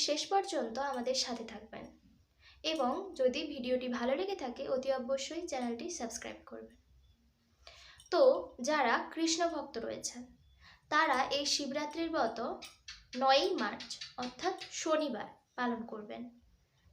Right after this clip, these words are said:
কারণ আটই মার্চ ত্রয়োদশী বিদ্যা পড়েছে, তাই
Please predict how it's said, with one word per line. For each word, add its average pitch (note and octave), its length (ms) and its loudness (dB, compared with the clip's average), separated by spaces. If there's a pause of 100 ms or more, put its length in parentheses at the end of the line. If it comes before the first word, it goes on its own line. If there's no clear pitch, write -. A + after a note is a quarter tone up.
(220)
কারণ C4+ 360 6 (400)
আটই F4 320 2
মার্চ C4 360 0 (720)
ত্রয়োদশী C#4 600 4 (120)
বিদ্যা A#3+ 340 -4
পড়েছে, - 420 -8 (800)
তাই D4 220 2